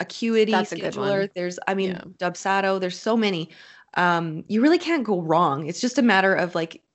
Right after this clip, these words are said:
Speaker 1: kinda honestly following your intuition. That sounds really silly. I know people want usually, like, a straightforward answer and lists of pros and cons, but, you know, there are so many,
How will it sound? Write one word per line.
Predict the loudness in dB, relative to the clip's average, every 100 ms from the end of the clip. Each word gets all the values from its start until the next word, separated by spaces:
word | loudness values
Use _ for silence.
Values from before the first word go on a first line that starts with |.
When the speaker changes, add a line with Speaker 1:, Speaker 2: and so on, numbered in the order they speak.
| _
Speaker 1:
kinda | -8 -2 -2 -4 -2
honestly | 0 0 -2 -4 -4 -12
following | -2 0 2 2
your | 0
intuition. | -2 -2 -4 -6 -8 -12 -16 -20 -6
That | -2 2
sounds | 4 4 4
really | 2 2
silly. | 2 2 2
I |
know | 0
people | -4 0 0
want | 2 -2 -2 -10
usually, | -8 -2 0 0
like, | -2
a | -6
straightforward | -4 2 2 2 0 2
answer | 0 -4 -2 -2
and | 0
lists | -2 -4 -8
of | -10
pros | -2 0 0
and | -4
cons, | -2 0 0 -2 0
but, | 0 0 -4 -20 -20 -20 -20 _ -6
you | 0
know, | 2
there | 6 6 8
are | 6
so | 4 2 2
many, | 4